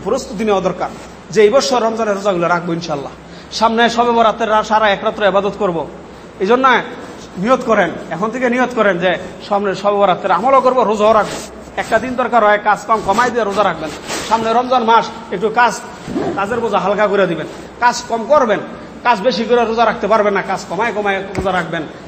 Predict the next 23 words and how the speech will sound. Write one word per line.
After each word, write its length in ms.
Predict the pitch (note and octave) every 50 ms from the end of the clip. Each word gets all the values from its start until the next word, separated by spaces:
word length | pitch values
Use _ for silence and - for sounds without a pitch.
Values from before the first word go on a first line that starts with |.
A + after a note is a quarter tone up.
| -
আল্লাহ 300 | - G3+ A3 A3+ A#3 G#3+
পাক 180 | A3 A3 F#3+ - - - - - - -
এই 120 | - G#3 A3
কম 320 | - - A#3 C4+ D#4 D4+
যে 120 | C#4 D4+ D4
করতেছেন, 440 | D4+ D4+ - D4+ C#4+ - D#4+ D#4
কমের 320 | - - A#3+ B3 C#4 D4 C4+
বরকতটা 640 | A3 B3 A#3+ - A#3+ G#3+ - A3+ G#3 G3 F#3 G#3+ A3 - -
রোজার 280 | F#3+ G3 G3 G3 G#3 F#3
শেষে 340 | - - G3 E3+ D#3+ D#3+
আল্লাহ 180 | E3 E3 E3 D3+ D3+ D3
দিয়ে 120 | D#3 F#3+
দেবেন। 280 | F3 D3+ A#2+ - - - - - - - - - - - - - - - - - - - - - - F3+ - - G3+ G3+ G#3 G#3 - - - - - - - - - - - - - -
আল্লাহর 300 | G#3+ B3 C#4 C4+ B3+ A#3+ G3+ F#3 F3 - F3 D3+
দ্বীনের 320 | G3+ A#3 A#3+ A#3 G#3 D#3+
কাজ 200 | G3+ F#3 - -
করে, 120 | - F3+ F3
আল্লাহ 240 | E3 F3+ G#3 G#3+ G#3
পাকের 240 | G#3+ G#3 G3 G3
বন্দেগী 380 | E3+ F3 A#3 C4+ A#3+ A3 A#3+ A3
করে 180 | F#3 G3 F3+ D#3+
কোনো 180 | - F3 E3+
লোক 140 | E3 F3 E3+